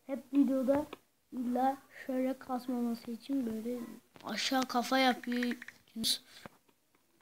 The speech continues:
Onu ortağız, unutmayın. Onu size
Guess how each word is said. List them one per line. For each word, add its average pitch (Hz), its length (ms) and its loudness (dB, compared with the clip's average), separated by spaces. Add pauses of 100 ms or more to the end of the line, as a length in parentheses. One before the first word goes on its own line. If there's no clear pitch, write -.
(360)
Onu 226 320 6
ortağız, 226 400 6 (480)
unutmayın. 214 540 -4 (2500)
Onu 240 220 0 (120)
size 226 240 -2